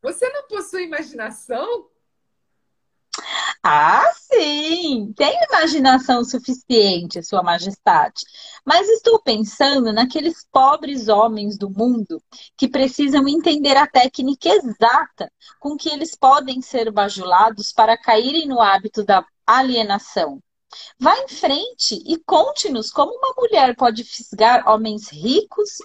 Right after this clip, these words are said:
Speaker 2: e espertos.
Speaker 1: Este é um truque diabólico das mulheres.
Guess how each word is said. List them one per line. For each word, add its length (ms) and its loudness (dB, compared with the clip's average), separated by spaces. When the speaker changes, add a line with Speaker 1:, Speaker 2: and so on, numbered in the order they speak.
Speaker 2:
e 140 -2
espertos. 1120 -6
Speaker 1:
Este 720 -16
é 120 -10
um 140 -12
truque 460 -14
diabólico 960 -6
das 260 -14
mulheres. 680 -18